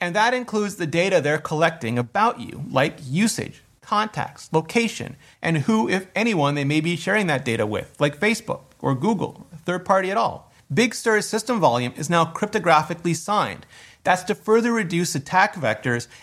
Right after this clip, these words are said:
and so that it can be verified against a known good state, which means Big Sur can handle portions of future upgrades in the background, so it takes less time when it comes to install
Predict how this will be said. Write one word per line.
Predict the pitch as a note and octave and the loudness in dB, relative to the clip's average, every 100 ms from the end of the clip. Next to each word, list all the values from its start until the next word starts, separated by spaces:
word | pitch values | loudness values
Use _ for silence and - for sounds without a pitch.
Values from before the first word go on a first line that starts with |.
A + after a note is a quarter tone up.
| - | -6
and | F3 | 0
so | G3 | 2
that | F3+ | 2
it | |
can | F3+ | 0
be | D#3+ D#3 | 0 0
verified | C3 G3+ A3+ A3 C#3+ D3+ | 0 0 0 0 0 0
against | D#3 C3 C3+ D#3 - | -4 -2 -2 -2 -6
a | D3 | -4
known | D3 C#3 B2+ D3+ - F3+ | 2 2 2 -2 -6 -2
good | A2+ A#2 | 0 0
state, | - - A#3 G#3+ - - _ - _ _ - | -6 0 4 4 2 -8 _ -20 _ _ -4
which | F#3 - | -2 0
means | A3 G#3+ D#3+ | 0 2 0
Big | - G3+ G#3 G3+ | 0 0 0 0
Sur | A3 G3 | 0 0
can | - D#3+ | 0 -4
handle | D#3+ F3+ F3+ D#3+ | 0 0 2 0
portions | D#3 - G#3 A3+ A3 E3+ | -2 0 2 2 -2 0
of | D3 C#3 | 0 -2
future | F#3+ G#3 - G#3 | -2 -2 -2 2
upgrades | D#3 D#3+ C3+ B2 B2+ - - | 2 2 -2 0 -2 -6 -4
in | E3+ | -2
the | F3 | -2
background, | D3+ F#3+ G3+ - F#2+ - - - - - | 0 0 0 -4 -6 -6 -14 -20 -20 -10
so | - F#3 | -2 -2
it | F#3 | -2
takes | F#3+ F#3 - | -4 -4 -4
less | C#3+ F#3 A3 | 2 2 2
time | - G3+ G#3 E3 | -2 -2 0 -2
when | D3 | -4
it | D3+ | -2
comes | D3+ D#3+ | -2 -2
to | E3 - - | -4 -8 -4
install | E3+ G3 A#2+ A2 C#3 - | -4 0 0 0 -2 -10